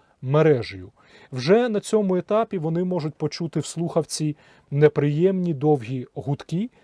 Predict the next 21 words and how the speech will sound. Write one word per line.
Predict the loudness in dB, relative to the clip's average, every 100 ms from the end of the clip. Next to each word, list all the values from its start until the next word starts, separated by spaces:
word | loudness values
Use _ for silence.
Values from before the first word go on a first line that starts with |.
| _ _
після | -6 -2 -2
чого | 2 4 4 2 -4 _ _
їх | -4 -2 0
подальші | 2 4 4 2 -6
спроби | 0 4 4 2 -2 -2
додзвону | -2 -2 0 2 2 2
будуть | -2 -2 -4 -6
у | -6 -4 -2
кращому, | 2 2 0 -4 -2 0 0 -4 _ -12
м, | -10 -10 -2
разі | 2 2 2 0
без | 2 2 0
відповіді, | -6 -6 -4 -4 -4 -8 -10 -20 -20 -6
а | -2 -2 -2
в | 0
найгіршому | 2 2 0 -2 -2 -2 -4 -8 _ -2
номер | 2 4 4 2
буде | 0 -2 0 -2 -4 _ _
заблоковано. | 0 4 6 6 4 2 -2 -6 -12 -20 _
Давайте | -6 0 4 6 4 2 -2 -4 _ _ _ _ _ _ -20 _
поговоримо | 0 2 2 2 2 2 -2